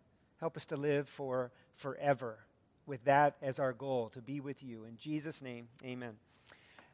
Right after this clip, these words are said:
As we begin our study, I just want to stop and think about Isaiah in this point of history, um,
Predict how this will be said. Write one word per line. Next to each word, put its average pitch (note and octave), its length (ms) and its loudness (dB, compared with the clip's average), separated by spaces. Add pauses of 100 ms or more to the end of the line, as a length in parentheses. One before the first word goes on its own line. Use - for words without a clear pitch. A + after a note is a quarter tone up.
(280)
As E3+ 180 12
we F3+ 100 10
begin E3 300 10
our F#3+ 100 10
study, F3 360 12
I D3+ 40 10
just E3+ 180 -2
want F3+ 140 4
to C3+ 60 2
stop E3 320 2
and D3 120 -6
think E3 180 -6
about C#3+ 200 8
Isaiah C3+ 460 6
in C3+ 60 0
this C#3+ 160 -4
point C#3 280 -2
of G#2+ 60 -12
history, B2+ 460 -2 (420)
um, C3 400 12